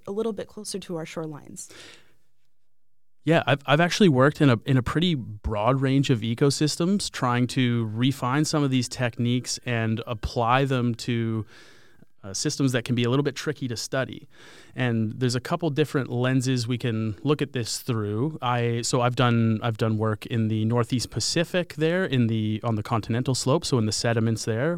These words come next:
Speaker 2: where, uh, we, we have a bunch of unanswered questions. I've also worked very close to home at uvic here. I've done, you know, a large portion of my graduate research has been focused in Saanich Inlet, and I could talk all day about Saanich Inlet.
Speaker 1: You can.
Speaker 2: <laughs> Yeah,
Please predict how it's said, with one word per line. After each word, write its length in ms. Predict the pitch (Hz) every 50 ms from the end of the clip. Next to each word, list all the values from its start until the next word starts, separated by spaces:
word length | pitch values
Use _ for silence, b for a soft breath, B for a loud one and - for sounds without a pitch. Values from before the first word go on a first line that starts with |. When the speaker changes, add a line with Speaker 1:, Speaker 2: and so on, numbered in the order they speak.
| 151 -
Speaker 2:
where, 380 | 131 117 107 110 110 107 98 B B B B B B B B B B
uh, 200 | - 101 98 62 58
we, 180 | - 107 104 - -
we 480 | 104 110 107 104 104 101 101 101 92 - - -
have 120 | - 107
a 60 | 104 101
bunch 340 | 101 - 117 143 151 -
of 120 | 143 120 117
unanswered 420 | 113 107 107 107 104 - 117 107
questions. 580 | - - 107 101 - - 101 98 110 123 - B B B B B B B B
I've 120 | 117 113
also 220 | 123 120 - - 123
worked 280 | 113 120 117 107 -
very 220 | - 113 117 117 117
close 280 | - - 120 120 113
to 100 | - -
home 240 | 95 117 123 123 120
at 80 | 113 104
uvic 320 | 113 113 107 123 139 135
here. 340 | - - 139 135 131 131 127
I've 140 | 113 107 107
done, 320 | 120 110 107 107 110 104
you 80 | 104 110
know, 220 | 110 107 104 107 - -
a 80 | - 117
large 560 | 113 107 107 107 110 120 120 120 117 - -
portion 380 | - - 120 117 - - 120 113
of 80 | 104
my 100 | 120 110
graduate 460 | 110 117 117 113 117 110 113 117 110
research 480 | 110 113 113 - - 120 113 113 110 -
has 100 | 120 107
been 160 | 107 117 110
focused 400 | - - 117 107 - 117 - -
in 80 | 120 113
Saanich 400 | - - 123 117 117 113 - -
Inlet, 380 | 139 139 143 135 131 123 -
and 280 | 127 110 107 107 101 B B B B B B B B B - -
I 60 | 104
could 100 | 113 117
talk 200 | 131 123 123 131
all 100 | 135 139
day 200 | 131 139 131 139
about 200 | 131 127 127 120
Saanich 400 | - 143 131 127 127 123 - -
Inlet. 280 | 127 123 127 123 117
Speaker 1:
You 60 | - -
can. 340 | - 127 123 147 - 160
Speaker 2:
<laughs> 180 | 170 180 170 196
Yeah, 380 | 226 220 202 330 247 208 190